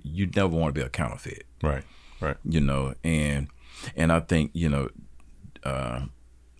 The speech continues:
Speaker 1: I can attest to myself, I think that's probably one of the reasons why, um, I've been able to still work,
Speaker 2: Mm-hmm.
Speaker 1: you know, because I, uh,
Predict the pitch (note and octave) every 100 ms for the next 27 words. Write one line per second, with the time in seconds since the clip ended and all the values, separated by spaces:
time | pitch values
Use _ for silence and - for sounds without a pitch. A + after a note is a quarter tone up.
0 | - - E2+ E2 D2 C#2+ - D2 - C2+
1 | B1 - F#2 D#2+ D#2 D2+ G2 - D2 -
2 | - G2 F#2 C#2+ C#2+ C2+ D#2+ D#2+ C2+ -
3 | D2+ D#2+ D#2 - C2+ C#2+ - - - -
4 | - - C2+ D2 C2+ C2 A#1 A#1 B1 B1
5 | A#1 - A#1+ - - D#2+ D#2 D#2 D2 D#2
6 | - - - D#2 C2 E2+ F2+ - - -
7 | - E2+ D#2+ G2+ - D#2+ D2 C#2 C2+ -
8 | D2 D2+ D2 C2+ - B1 B1 A#1+